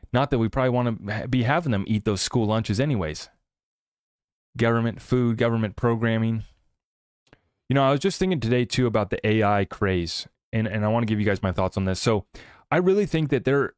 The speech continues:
pushing A I so hard because they just wanna remove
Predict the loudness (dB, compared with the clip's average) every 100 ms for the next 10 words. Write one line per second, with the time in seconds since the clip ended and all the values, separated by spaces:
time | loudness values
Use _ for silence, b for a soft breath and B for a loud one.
0 | -10 -4 -2 0 -2 0 0 2 0 0
1 | 0 0 0 0 0 -2 0 0 0 -2
2 | 0 0 0 0 0 2 2 0 -4